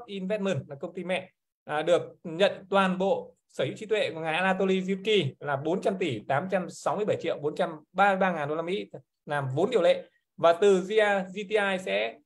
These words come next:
phân bổ ra các quỹ gọi vốn, và chúng ta đang tham gia vào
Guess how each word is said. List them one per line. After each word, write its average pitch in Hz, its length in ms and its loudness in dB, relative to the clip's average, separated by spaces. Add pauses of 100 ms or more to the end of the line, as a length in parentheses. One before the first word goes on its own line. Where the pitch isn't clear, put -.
(260)
phân 220 180 4
bổ 160 200 6
ra 185 300 4
các 220 120 -2 (160)
quỹ 262 400 -6
gọi 160 160 0
vốn, 165 360 4 (180)
và 151 200 0
chúng 175 260 -6
ta 180 320 0
đang 175 300 -4
tham 175 200 -4
gia 170 240 0
vào 131 440 -2